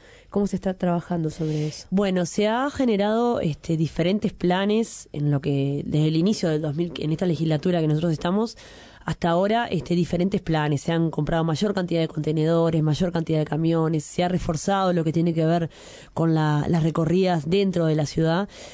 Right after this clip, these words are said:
Speaker 2: Pero sin duda sigue habiendo una parte importante que tiene que ver con la,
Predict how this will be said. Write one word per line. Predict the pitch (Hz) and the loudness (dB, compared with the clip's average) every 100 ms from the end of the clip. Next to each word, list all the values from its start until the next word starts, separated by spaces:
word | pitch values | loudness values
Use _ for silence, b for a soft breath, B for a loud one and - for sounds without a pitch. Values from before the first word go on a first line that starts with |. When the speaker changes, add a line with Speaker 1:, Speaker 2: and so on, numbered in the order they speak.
| B - | B -4
Speaker 2:
Pero | 175 180 | 0 2
sin | - 185 | 2 2
duda | 220 277 | 4 2
sigue | - 220 226 | 0 2 2
habiendo | 196 214 202 | 4 2 4
una | 170 | 2
parte | 151 185 196 | 0 -2 0
importante | 190 170 156 170 190 214 202 | 0 2 0 0 2 2 0
que | 160 | 0
tiene | 170 180 | 2 2
que | 165 | 2
ver | 151 175 | 0 0
con | 175 156 | 0 2
la, | 147 139 139 143 143 | 2 0 0 -2 -6